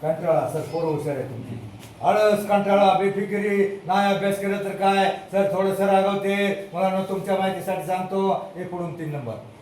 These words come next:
तुमच्या माहितीसाठी सांगतो, सरांचं काय बिघडणार नसतं. सर थोडंसं रागवते, पण तुम्हाला मोठं व्हायचं असेल, तुमच्या आतले शत्रू, आळस वगैरे सगळं बाहेर काढा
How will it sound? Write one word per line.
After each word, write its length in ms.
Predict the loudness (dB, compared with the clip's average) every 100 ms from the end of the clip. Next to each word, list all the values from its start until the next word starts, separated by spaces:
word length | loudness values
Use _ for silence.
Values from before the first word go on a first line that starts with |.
| -18
तुमच्या 280 | -14 -4 -2
माहितीसाठी 520 | 0 -2 -4 -4 -6
सांगतो, 580 | -4 -6 -2 2 2 0 -8 -4
सरांचं 320 | -2 -2 -4
काय 220 | -2 -2
बिघडणार 400 | -2 -2 -2 -2
नसतं. 340 | -4 -6 -8 -10 -12 -20 -6
सर 140 | -2 0
थोडंसं 320 | 2 4 4
रागवते, 580 | 4 4 4 4 6 4
पण 320 | 4 -4 -8
तुम्हाला 240 | -4 0 2
मोठं 240 | 0 2
व्हायचं 260 | 2 4 2
असेल, 560 | 0 2 2 2 -4
तुमच्या 260 | -12 -4 -2
आतले 260 | 0 -2 -6
शत्रू, 320 | -6 -6 0
आळस 260 | 0 0
वगैरे 220 | -6 -8 -8
सगळं 260 | -8 -6
बाहेर 200 | -4 -4
काढा 360 | -4 -4 2